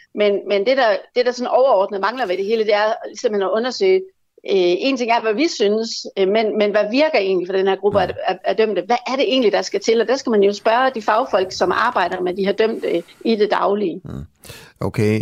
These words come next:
Speaker 2: Øhm, Frej, han skriver ind, "Måske, bare måske, er samfundet simpelthen blevet for tolerant og for åbent, hvis der er plads til at have pædofile inden for bymurene."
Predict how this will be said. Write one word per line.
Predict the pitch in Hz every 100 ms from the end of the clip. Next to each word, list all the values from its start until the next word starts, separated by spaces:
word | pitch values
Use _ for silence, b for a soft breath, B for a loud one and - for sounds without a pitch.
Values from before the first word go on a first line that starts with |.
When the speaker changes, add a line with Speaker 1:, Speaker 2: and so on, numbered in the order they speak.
| -
Speaker 2:
Øhm, | 104 101 101 98 98 95 98 104
Frej, | - 135 156
han | 131 135
skriver | 147 147 135
ind, | 139
"Måske, | 120 117 180 185 135
bare | 107 113
måske, | 113 - 175
er | 127
samfundet | - 123 139 131 120 107 B B -
simpelthen | - 147 117 107
blevet | 107 98
for | -
tolerant | - 101 95 123
og | 92
for | 92
åbent, | 90 101 87 - _ _ _ _ _ _
hvis | 107
der | -
er | 98
plads | - 104 -
til | -
at | 92
have | 87 92
pædofile | 87 101 92 107 101 90
inden | 87
for | -
bymurene." | - 87 82 76 82